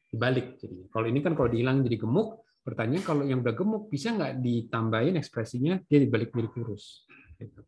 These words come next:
Inilah gambarannya yang kita bisa bayangkan, kita bisa mem-,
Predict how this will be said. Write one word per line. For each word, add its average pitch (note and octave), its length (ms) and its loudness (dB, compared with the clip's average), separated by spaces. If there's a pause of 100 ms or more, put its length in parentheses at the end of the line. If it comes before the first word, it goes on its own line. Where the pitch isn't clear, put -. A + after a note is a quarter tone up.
(400)
Inilah F#3+ 320 4
gambarannya C#3+ 560 4
yang A2 80 -4
kita B2 240 -6
bisa A#2 320 -6
bayangkan, G#2+ 400 2
kita C#3 160 4
bisa - 180 -2 (300)
mem-, A#2 320 4